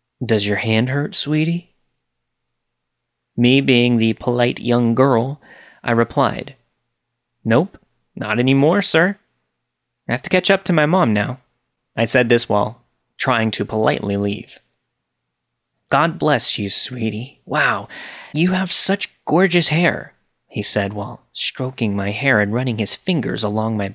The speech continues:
back. I shivered and pulled away. This itself could be a creepy story alone, but it was just the beginning. I ran to my mom and walked alongside her.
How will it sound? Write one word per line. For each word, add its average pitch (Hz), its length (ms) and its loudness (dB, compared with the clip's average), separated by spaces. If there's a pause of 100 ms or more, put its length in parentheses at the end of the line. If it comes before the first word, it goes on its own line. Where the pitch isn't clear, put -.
back. - 420 -4 (720)
I - 140 -10
shivered 120 480 2
and 104 160 -2
pulled 131 240 2
away. 110 540 -2 (920)
This 156 320 2
itself - 720 0 (320)
could 110 160 -4
be 107 140 0
a 101 80 2
creepy 110 320 -4
story 104 400 -2
alone, 110 500 -2
but 101 280 -8 (640)
it - 140 -2
was 110 180 -2
just 123 400 -2
the 117 80 0
beginning. 104 560 -2 (1200)
I 127 120 0
ran 160 320 4
to 165 100 0
my 160 160 4
mom 113 400 -2 (520)
and 107 220 -2
walked 101 240 0
alongside 107 600 0
her. - 320 -10